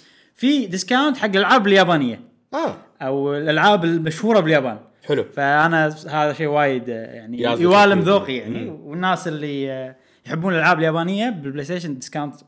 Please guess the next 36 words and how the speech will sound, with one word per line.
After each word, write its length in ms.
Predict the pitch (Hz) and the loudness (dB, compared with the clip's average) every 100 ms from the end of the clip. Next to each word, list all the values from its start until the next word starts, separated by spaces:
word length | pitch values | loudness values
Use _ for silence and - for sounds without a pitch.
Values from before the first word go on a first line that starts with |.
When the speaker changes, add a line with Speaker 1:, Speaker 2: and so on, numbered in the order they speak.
| _ | _
Speaker 1:
قوي 200 | 127 107 | -8 -8
صراحة. 280 | - - _ | -12 -20 _
Speaker 2:
نعم. 140 | 113 104 | -16 -10
Speaker 1:
في 100 | 151 | -8
وايد 340 | 139 170 185 | 0 2 4
ألعاب، 360 | 151 147 190 190 - - | 2 2 0 0 -10 -18
وحطيت 320 | - 160 208 - | -14 -4 -4 -2
ست 180 | 240 | 0
ألعاب 220 | 202 196 160 | 2 2 2
بالوش 300 | 160 156 135 | 0 -4 -8
ليست. 300 | - - - 170 | -14 -18 -10 -4
Speaker 2:
<laughs> 240 | 147 - 170 | -4 -4 -2
Speaker 1:
ما 80 | 175 | 0
شريت 240 | 170 139 | 2 2
Speaker 2:
آه، 80 | 147 | 2
Speaker 1:
ولا 120 | 147 | 0
واحدة. 220 | 135 135 | 0 -4
Speaker 2:
بالوش 460 | 131 135 160 233 - | -6 0 2 2 0
ليست 220 | 285 - | -6 -2
ولا 120 | 170 | -2
بالكارت؟ 540 | 127 110 160 143 - 139 | -2 -4 -6 -6 -8 -12
Speaker 1:
بالكارت. 500 | 139 156 - - _ _ | -6 -6 -6 -14 _ _
Speaker 2:
في 160 | 190 | -4
وش 200 | 233 233 | -2 -2
ليست 180 | 214 233 | -6 -8
بالبلاي 240 | 175 127 | -10 -8
ستيشن؟ 340 | 101 123 220 285 _ _ _ _ - | -10 -10 -10 -14 _ _ _ _ -10
Speaker 1:
ما 340 | 151 165 190 | -4 0 0
أدري، 200 | 156 143 | 0 2
أنا 160 | 170 175 | 0 0
ش-، 100 | 175 | -4
لقيت 280 | 180 202 262 | 0 2 2
Speaker 2:
كنا 120 | 381 | 0
يبي 180 | 330 302 | 0 0
له، 120 | 117 | -2
صح؟ 320 | 135 185 - | -6 -10 -12